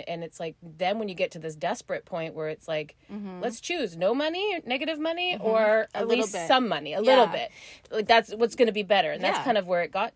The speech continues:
Speaker 1: to. But during this time too, though, your, your husband got a promotion.
Speaker 2: Yes.
Speaker 1: But didn't you do work around that?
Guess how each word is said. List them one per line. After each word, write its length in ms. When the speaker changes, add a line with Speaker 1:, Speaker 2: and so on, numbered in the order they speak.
Speaker 1:
to. 220
But 220
during 260
this 160
time 300
too, 260
though, 140
your, 240
your 100
husband 720
got 200
a 40
promotion. 580
Speaker 2:
Yes. 280
Speaker 1:
But 160
didn't 380
you 340
do 220
work 360
around 360
that? 300